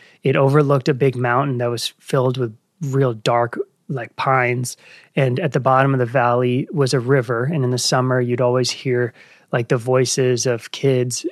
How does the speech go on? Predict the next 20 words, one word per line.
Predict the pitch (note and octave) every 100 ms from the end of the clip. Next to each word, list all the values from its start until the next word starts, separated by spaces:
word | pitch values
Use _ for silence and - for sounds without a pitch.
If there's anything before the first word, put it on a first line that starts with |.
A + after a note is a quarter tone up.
| -
um, | B2+ A#2+ A#2+
Boy | C#3 C#3+
Scouts | B2+ - A#2+ A2+
coming | - C#3+ B2+
down | C3 B2+
in | B2
that | A#2+ A#2+
river. | C3 A#2+ A2 - _ _ _ _ _ _ -
And | C3+ B2+ B2 B2 B4+ - C#4+ D#3+ - _ _
from | - - D3+ C#3 C3
the | C3+
house, | C#3+ D3 C3 -
you |
could | B2+ B2+
look | C3 B2
down | D3 C3 B2+
into | A#2+
the | A#2
valley | B2 B2 C3 B2
at | F3+ B2+